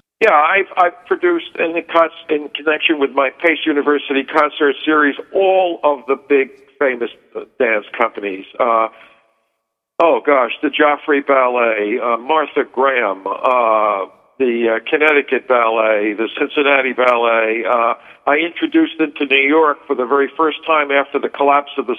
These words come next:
Soviet Empire, the new Saint Petersburg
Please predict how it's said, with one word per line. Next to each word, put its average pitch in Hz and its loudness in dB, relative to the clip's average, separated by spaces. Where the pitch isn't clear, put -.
Soviet 143 0
Empire, 123 0
the 147 -2
new 151 0
Saint 156 2
Petersburg 127 0